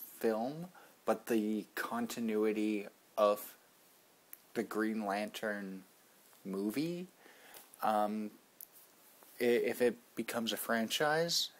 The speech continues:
it will become a franchise, but, um, uh, there's a lot of stuff in there that's, uh,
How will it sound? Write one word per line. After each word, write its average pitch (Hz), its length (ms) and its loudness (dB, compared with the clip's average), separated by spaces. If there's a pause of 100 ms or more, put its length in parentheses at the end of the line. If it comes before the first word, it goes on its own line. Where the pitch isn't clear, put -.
it 98 80 -8 (140)
will 101 140 4
become - 300 -6
a - 40 -8
franchise, - 720 -8
but, 95 320 0
um, 110 380 -4 (2250)
uh, 151 400 6 (200)
there's 175 220 10
a 180 60 6
lot 175 220 10
of 220 120 6
stuff - 340 8
in 147 180 2
there 147 280 6
that's, 131 840 8 (1080)
uh, 113 460 -2